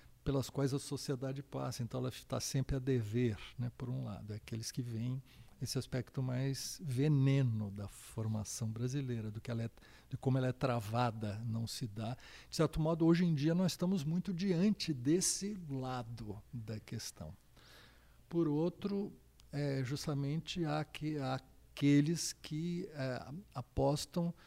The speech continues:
no fato de que tem uma singularidade cultural que deveria resultar para, para um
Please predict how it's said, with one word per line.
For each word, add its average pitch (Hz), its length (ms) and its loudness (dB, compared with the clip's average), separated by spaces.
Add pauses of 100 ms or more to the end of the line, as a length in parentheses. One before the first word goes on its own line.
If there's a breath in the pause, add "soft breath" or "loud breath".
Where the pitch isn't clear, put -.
(220 loud breath)
no 143 120 0
fato 147 420 0
de 135 180 -2
que - 220 -8
tem 143 180 0
uma 147 140 0
singularidade 127 1400 0
cultural 120 800 -2
que - 220 -4
deveria 160 1000 6 (340 loud breath)
resultar 143 840 0 (180)
para, 127 720 -4 (640 loud breath)
para 131 360 0
um 139 540 0